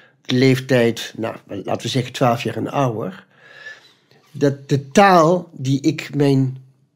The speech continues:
personages in de mond leg,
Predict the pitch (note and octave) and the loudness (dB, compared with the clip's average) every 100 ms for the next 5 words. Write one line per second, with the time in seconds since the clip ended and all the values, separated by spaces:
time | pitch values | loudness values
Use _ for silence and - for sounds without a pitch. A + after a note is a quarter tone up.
0 | _ - D#3+ - D#3 D#3 C#3 C#3 C3 B2+ | _ -2 0 2 4 4 4 2 -2 -4
1 | - - _ _ _ _ _ - D3 C#3+ | -8 -14 _ _ _ _ _ 2 4 6
2 | G#3+ G#3+ B2+ B2 F3+ - - | 6 4 2 0 -4 -12 -18